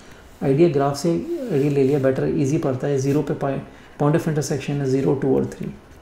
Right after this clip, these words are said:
इन तीन पॉइंट से pass कर रहा है। ग्राफ थोड़ा बनाना आता है आपको, बिल्कुल ये ऐसे है, Right? सिग्नल ये, ये तीन point पे ज़ीरो होता है, उसके बाद और you know,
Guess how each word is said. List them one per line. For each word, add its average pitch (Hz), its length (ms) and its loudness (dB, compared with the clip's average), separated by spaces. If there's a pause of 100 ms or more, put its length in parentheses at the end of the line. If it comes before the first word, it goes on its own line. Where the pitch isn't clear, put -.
(120)
इन 151 100 2
तीन 165 180 0
पॉइंट 143 240 -4
से - 80 -8
pass - 260 -6
कर - 140 -8
रहा - 120 -8
है। 202 80 -10 (680)
ग्राफ 139 320 -2
थोड़ा 151 120 0
बनाना 139 380 2
आता 135 160 -4
है 135 80 0
आपको, 151 200 -4
बिल्कुल 151 400 -4 (340)
ये 143 160 -2
ऐसे - 240 -6
है, - 140 -8 (1300)
Right? 165 180 0
सिग्नल 143 280 0
ये, 147 180 2
ये 156 160 0
तीन 165 260 0
point 156 240 -2
पे 160 100 -2
ज़ीरो 143 240 0
होता 135 220 0
है, 156 160 -4 (520)
उसके 151 220 -2
बाद 151 320 0
और 147 460 -2 (140)
you 156 160 -2
know, 170 120 -2